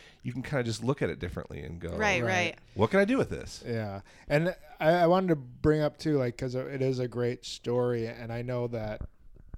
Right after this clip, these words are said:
Speaker 3: and I don't know if you wanna talk about it, but you produced a, a documentary about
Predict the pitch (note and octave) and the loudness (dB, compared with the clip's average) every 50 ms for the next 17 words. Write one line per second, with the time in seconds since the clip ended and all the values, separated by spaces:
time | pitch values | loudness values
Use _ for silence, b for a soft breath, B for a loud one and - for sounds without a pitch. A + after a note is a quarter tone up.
0 | - - - - - - - C#3 B2 B2 B2 B2 A#2+ B2 A#2+ A2+ A2+ A2+ A2 - | -16 -12 -14 -14 -14 -12 -10 -10 -8 -8 -8 -8 -6 -6 -4 -4 -4 -6 -4 -6
1 | B2 A2+ A2 G#2+ - - C3 B2+ A#2+ - A#2 A#2+ A#2 A2+ G#2+ - - A#2+ A#2+ B2+ | -6 -6 -6 -8 -4 -2 -2 -2 -2 -4 -4 -4 -4 -4 -4 -6 -6 -6 -6 -8
2 | - - - - D#3+ C#3+ C#3 C3 - - C#3+ C3+ B2 B2+ B2+ A#2+ - - - C#3 | -12 -14 -14 -10 -4 -2 -2 2 2 2 2 2 0 0 -2 -2 -4 -8 -8 -6
3 | B2+ A#2+ A2+ A2+ A#2+ B2 F#2+ B2 A2+ A2 A#2 B2+ A#2 A2+ G#2+ - B2 A2+ A#2+ B2 | -6 -4 -4 -4 -6 -8 -10 -12 -12 -10 -8 -6 -6 -6 -6 -8 -10 -8 -8 -8
4 | A#2 - A#2+ A2 G#2+ G#2 A2+ G#2+ A2 - | -8 -8 -8 -10 -8 -8 -8 -8 -8 -10